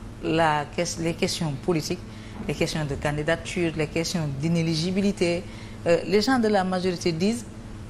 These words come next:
doo leen fi aborder débat boobu, le, le débat sur l'inéligibilité, tant que d'accordu leen ne la question de la candidature du président de la République,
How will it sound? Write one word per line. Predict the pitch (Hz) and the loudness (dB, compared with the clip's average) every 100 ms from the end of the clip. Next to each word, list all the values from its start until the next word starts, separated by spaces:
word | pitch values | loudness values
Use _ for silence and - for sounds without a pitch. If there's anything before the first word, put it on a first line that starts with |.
| - | 2
doo | 220 | 4
leen | 277 294 | 6 4
fi | - 240 | 2 4
aborder | 226 233 226 214 | 6 6 6 4
débat | 202 202 202 | 4 6 6
boobu, | 185 196 165 196 - - - - - - | 6 4 2 -2 -8 -14 -14 -14 -8 2
le, | 185 190 | 6 6
le | 185 | 6
débat | 190 220 233 | 4 6 4
sur | 226 208 | 4 2
l'inéligibilité, | 220 233 226 214 214 185 180 170 254 - - - - - - | 4 6 4 4 4 4 2 0 0 -6 -12 -12 -12 -12 -2
tant | 370 381 - | 2 2 4
que | 285 175 151 | 4 4 4
d'accordu | 240 - - 226 208 190 | 2 4 4 4 6 4
leen | 190 180 | 4 2
ne | 165 214 - - - - - 160 | 0 -4 -6 -12 -12 -10 -2 2
la | 175 | 2
question | - 226 247 | 4 2 4
de | 214 | 4
la | 180 170 | 6 4
candidature | - 247 240 208 208 | 2 2 4 4 4
du | 160 | -2
président | 160 170 165 | -2 -2 -2
de | 160 | -2
la | 151 | -2
République, | 143 - 151 170 | -2 -2 -2 -2